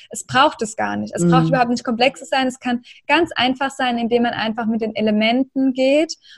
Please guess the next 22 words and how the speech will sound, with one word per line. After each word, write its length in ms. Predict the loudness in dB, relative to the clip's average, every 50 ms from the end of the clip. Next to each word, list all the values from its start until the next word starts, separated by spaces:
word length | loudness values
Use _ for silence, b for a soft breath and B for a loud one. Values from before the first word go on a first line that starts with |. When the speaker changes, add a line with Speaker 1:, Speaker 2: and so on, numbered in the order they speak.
| b b
Speaker 1:
und 100 | 0 0
mit 100 | 2 0
den 120 | 0 -2 -2
Eigenschaften 640 | 0 2 2 2 0 -2 -2 -2 -4 -4 -2 -2 -2
der 180 | 0 -2 -2 -4
Elemente. 580 | -4 -4 -4 -6 -6 -10 -12 -14 -16 -18 -20 -20 _ _ _ _ _ _ _ 0
Und 100 | 2 4
Speaker 2:
Ja. 40 |
Speaker 1:
da 420 | 6 6 4 4 4 2 0 -2 -4 -4
in 100 | -2 -2
die 60 | -2
Selbstbeobachtung 1000 | -2 -2 -4 -4 -4 -4 -2 2 2 2 2 2 0 -2 -4 -6 -4 -2 -2 -2
und 120 | -2 -2 -2
mal 180 | -2 -2 -2
wieder 160 | -2 -2 -2 -2
ins 160 | -2 -4 -6
Gespür 520 | -8 -8 -8 -8 _ 0 2 2 2 2
kommt 260 | 2 0 -2 -2 -2 -2
für 60 | -4
den 120 | -4 -2
eigenen 300 | -2 -2 -2 -2 -2 -4
Körper 640 | -2 2 2 4 4 2 0 -2 -4 -4 -4 -6